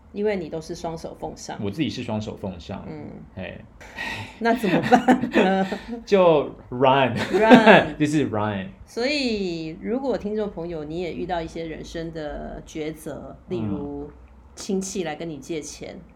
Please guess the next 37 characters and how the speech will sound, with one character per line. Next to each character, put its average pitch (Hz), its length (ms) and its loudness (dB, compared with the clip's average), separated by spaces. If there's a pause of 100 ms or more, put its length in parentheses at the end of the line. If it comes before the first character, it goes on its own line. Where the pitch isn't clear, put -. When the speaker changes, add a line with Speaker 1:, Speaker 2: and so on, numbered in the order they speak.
(260)
Speaker 2:
嗯。 123 40 -8
Speaker 1:
好 - 120 0
朋 190 180 0
友 185 160 0
来 156 180 -4
跟 170 240 -6
你 147 400 -8 (280)
情 180 200 -6
绪 196 140 -8
上 185 240 -6
的 160 80 -8
勒 170 220 -6
索， - 360 -14 (300)
Speaker 2:
就 - 80 0
Speaker 1:
或 180 80 -2
者 156 320 -8
是 175 340 -6
一 185 60 -8
些 190 160 -6
财 175 240 -8
务 170 140 -6
上 170 200 -6
的 151 80 -8
纠 151 300 -10
纷， 151 240 -12
Speaker 2:
就 120 80 -4
叫 117 160 0
他 110 60 0
去 110 80 -2
吃 107 120 -8
屎 98 200 -12
就 98 160 -6
好 95 160 -6
了。 - 180 -14 (540)
Speaker 1:
说 208 220 -8
真 208 240 -4
的， 165 260 -4